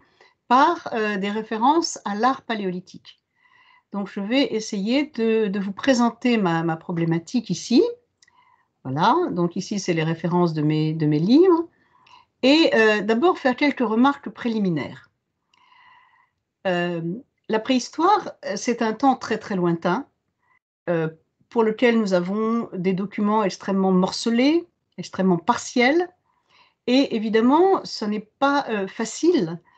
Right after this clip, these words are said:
euh, de penser, euh, de façon précise, euh, beaucoup de choses qui tiennent au social en particulier, qui tiennent aux activités des gens, euh, qui tiennent à leur vie, euh, en détail,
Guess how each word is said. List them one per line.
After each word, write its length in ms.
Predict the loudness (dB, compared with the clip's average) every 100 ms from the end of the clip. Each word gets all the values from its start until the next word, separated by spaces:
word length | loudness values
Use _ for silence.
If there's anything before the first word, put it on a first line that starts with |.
| _ -6
euh, 220 | -4 -2
de 160 | -2 -4
penser, 840 | -2 -2 -4 -2 0 2 2 0 0
euh, 540 | 0 2 0 -2 -2 -6 _ _ _ -14
de 140 | -6 -4
façon 300 | -4 -6 -8
précise, 840 | -4 -4 0 4 4 4 -2 -8 _ _ -8 -4
euh, 400 | -2 -2 -4 -6
beaucoup 400 | -2 -2 0 0
de 40 |
choses 360 | 0 2 2 2
qui 140 | -4
tiennent 500 | -4 -2 0 -2 -4 -4
au 120 | -6
social 500 | -4 -2 0 2 0
en 80 | -4
particulier, 840 | -10 -12 -12 -6 -2 0 0 0 -8 _ _ _
qui 140 | -6
tiennent 240 | 0 2
aux 100 | 2
activités 560 | 0 -4 -4 -4 0 0
des 140 | 2
gens, 420 | 2 4 4 4 2
euh, 60 |
qui 180 | 0 -8
tiennent 340 | -6 -2 0
à 60 | 0
leur 200 | -2 -4
vie, 460 | -4 -2 -2 -4 -8 -16 _
euh, 180 | 0 0
en 140 | 2 2
détail, 680 | 2 2 4 2 0 -4